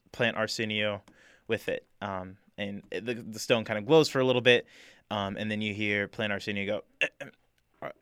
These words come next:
Ar-, Arsenio, uh, uh, <sighs> sorry, excuse me.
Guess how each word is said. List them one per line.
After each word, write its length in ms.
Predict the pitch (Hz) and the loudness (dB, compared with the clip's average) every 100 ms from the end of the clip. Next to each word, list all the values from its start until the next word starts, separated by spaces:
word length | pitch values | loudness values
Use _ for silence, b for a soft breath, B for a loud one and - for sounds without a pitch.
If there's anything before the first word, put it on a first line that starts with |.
| _ _ - | _ _ -2
Ar-, 420 | 127 127 120 - - - | 4 4 4 -2 -10 -10
Arsenio, 960 | 127 - _ - - 117 127 156 110 104 - | -10 -10 _ -20 -8 -2 -2 0 -2 -2 -2
uh, 680 | 69 50 - 71 95 120 | -2 -2 -8 -12 -10 4
uh, 340 | 165 143 110 101 - | 6 6 4 0 -6
<sighs> 100 | - | -10
sorry, 420 | - 117 101 104 - | -6 -2 -2 -4 -12
excuse 360 | - - 101 90 | -18 -8 -8 -8
me. 160 | 92 | -16